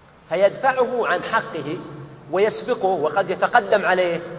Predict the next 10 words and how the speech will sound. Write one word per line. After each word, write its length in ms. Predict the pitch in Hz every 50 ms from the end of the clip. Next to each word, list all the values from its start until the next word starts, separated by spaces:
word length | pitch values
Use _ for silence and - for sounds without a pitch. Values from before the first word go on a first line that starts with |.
| - - - - - - - - - 131
وقد 340 | 151 165 - 220 214 - 208
يهمله 420 | 214 180 175 202 226 233 214 214
ولا 360 | 196 165 165 190 202 214 214
يقيم 400 | 214 208 202 214 226 220 208 208
له 180 | 208 190 185 196 190
وزنا 420 | 208 220 175 202 202 196 208 233 233 - - - - - -
ويتجاهله. 760 | 151 202 254 247 240 247 226 - 220 220 185 196 196 175 147 120 - - - - - - - - -
هذا 220 | - 175 208 247 226
من 180 | 208 208 202
معنى 260 | 196 202 175 185 202